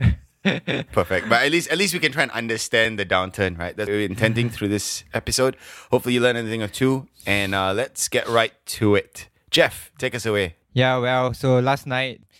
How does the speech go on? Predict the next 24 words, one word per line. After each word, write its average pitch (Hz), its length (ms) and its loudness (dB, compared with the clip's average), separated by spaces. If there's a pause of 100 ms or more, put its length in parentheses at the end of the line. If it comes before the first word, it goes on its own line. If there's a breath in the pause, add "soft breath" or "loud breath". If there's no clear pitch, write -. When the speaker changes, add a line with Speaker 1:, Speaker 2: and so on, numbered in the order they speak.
(100)
Speaker 1:
since 123 360 -2
nineteen 123 280 -2
ninety, 120 480 -2
we 107 240 0
have 110 300 0
all 127 180 2
the 117 80 -2
S 113 180 -2
and 104 140 -4
P's 117 200 -2
five 120 160 0
hundred 110 260 -6
companies 113 420 -4
closing 113 380 2
red, 107 260 0 (120)
and 110 120 -6
it 101 60 0
hasn't 110 260 0
happened 110 320 -2
since 104 440 -4
basically 107 360 -2
nineteen 104 280 -2
ninety. 92 360 0
Speaker 2:
Mm. 78 100 -4